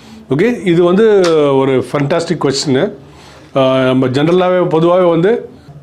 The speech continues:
நம்ம ஒரு இலக்கை நோக்கி பயணித்தா தான் இலக்கை ரீச் பண்ணுவோம். ஒரு இலக்கை நோக்கி நம்ம பயணிக்கும் போது, பர்டிகுலர் ஃபினான்ஷியல் மேட்டர்ஸ்ல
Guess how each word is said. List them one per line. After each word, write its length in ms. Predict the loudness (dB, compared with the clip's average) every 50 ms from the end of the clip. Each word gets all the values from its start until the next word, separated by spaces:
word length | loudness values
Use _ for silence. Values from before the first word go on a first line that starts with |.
| -10
நம்ம 240 | -4 -2 -2 0 0
ஒரு 200 | 2 2 2 2
இலக்கை 320 | 2 0 0 0 0 0 0
நோக்கி 300 | 2 0 0 0 0 -2
பயணித்தா 480 | -2 0 -2 0 0 0 0 0 0
தான் 260 | 0 -2 -2 -4 -6 -12 -20 -20 -20 -20 -20 -20 -20 -20 -20 -20 -20 -14 -6
இலக்கை 360 | -2 0 0 2 2 2 0 0
ரீச் 140 | -2 -2
பண்ணுவோம். 400 | -2 0 0 2 0 0 -2 -6 -18 -20 -20 -20 -6
ஒரு 180 | -2 -2 0 2
இலக்கை 260 | 0 0 0 2 2
நோக்கி 240 | 2 2 2 0 0
நம்ம 180 | 0 0 0
பயணிக்கும் 360 | 0 0 0 0 0 0 0 0
போது, 220 | 2 2 2 0
பர்டிகுலர் 540 | -2 -2 -4 -4 -4 -2 0 0 0 0 0
ஃபினான்ஷியல் 500 | -2 -2 -2 -2 -2 0 0 0 2 0
மேட்டர்ஸ்ல 520 | 0 -2 -2 -4 -2 0 0 -2 -2 -4